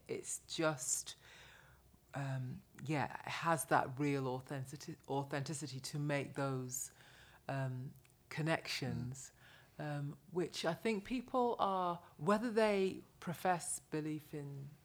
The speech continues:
Speaker 1: Jesus or not, or journeying, you know, people can spot when things are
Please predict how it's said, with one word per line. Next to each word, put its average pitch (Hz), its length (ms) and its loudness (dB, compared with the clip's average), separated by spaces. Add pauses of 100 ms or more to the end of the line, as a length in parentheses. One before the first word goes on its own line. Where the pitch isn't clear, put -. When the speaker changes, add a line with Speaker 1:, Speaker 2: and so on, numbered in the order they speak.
Speaker 1:
Jesus 196 580 -2
or 131 100 -8 (120)
not, 202 460 -4
or 135 400 -2 (340)
journeying, 170 880 6 (120)
you 175 160 6
know, 151 140 2
people 208 680 2 (1080)
can 196 240 6
spot - 600 2
when 170 200 2
things 170 580 0
are 147 580 4